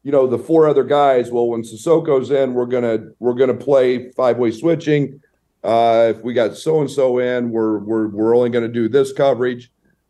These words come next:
You know, Tom's pretty consistent in his ball screen coverage. You know, he likes to be up at the level and,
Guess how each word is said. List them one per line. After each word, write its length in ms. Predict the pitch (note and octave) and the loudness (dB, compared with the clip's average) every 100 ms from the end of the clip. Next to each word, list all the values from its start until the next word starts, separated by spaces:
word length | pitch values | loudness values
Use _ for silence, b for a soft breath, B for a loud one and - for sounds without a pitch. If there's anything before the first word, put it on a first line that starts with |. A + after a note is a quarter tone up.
| - | -4
You 40 | |
know, 100 | E3 | -2
Tom's 440 | D#3 G#3+ A3 G3+ - | 0 0 0 -2 -6
pretty 340 | _ F#3 E3+ | _ -2 0
consistent 680 | D3+ D3 A#2 D3+ D3 D3+ C#3+ | 0 -4 -4 -2 -2 -4 -4
in 100 | B2+ | -2
his 160 | B2 F#2+ | -4 -4
ball 260 | A#2 B2+ | -2 0
screen 280 | B2+ C#3+ C3+ | -2 -6 -4
coverage. 420 | B2+ B2 C#3+ D3 | 0 0 0 -2
You 60 | C3 | -2
know, 160 | C3+ | -2
he 80 | C3+ | 0
likes 300 | A#2+ C3 C3 | 0 -2 -2
to 220 | B2 G#2+ - _ _ - | -2 -4 -6 _ _ -4
be 180 | C#3 C#3 | 2 2
up 140 | C3+ | 2
at 80 | D3 | 0
the 100 | C#3 | -2
level 500 | B2 B2 B2+ C#3 C#3 | 2 2 4 2 2
and, 300 | A2 G2 F#2 | 0 -4 -10